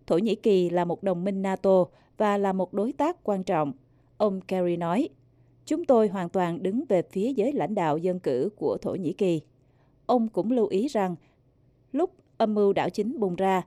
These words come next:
cả ông lẫn Tổng thống Barack Obama đều ủng hộ chính phủ dân cử do ông Erdogan lãnh đạo. Nhưng Ngoại trưởng Kerry cũng hối thúc chính phủ Thổ Nhĩ Kỳ tôn trọng các tiêu chuẩn tối cao trong việc tôn trọng các thể chế dân chủ và pháp quyền.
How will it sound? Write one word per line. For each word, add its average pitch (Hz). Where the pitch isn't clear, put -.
cả 170
ông 214
lẫn 165
Tổng 226
thống 214
Barack 208
Obama 180
đều 196
ủng 131
hộ 196
chính 254
phủ -
dân 190
cử 139
do 208
ông 180
Erdogan 170
lãnh 185
đạo. 151
Nhưng 226
Ngoại 175
trưởng 170
Kerry 208
cũng 180
hối 247
thúc 339
chính 269
phủ 139
Thổ -
Nhĩ 180
Kỳ 170
tôn 190
trọng 156
các -
tiêu 208
chuẩn -
tối 247
cao 196
trong 247
việc 208
tôn 202
trọng 151
các 285
thể -
chế 202
dân 208
chủ 156
và 170
pháp 269
quyền. 180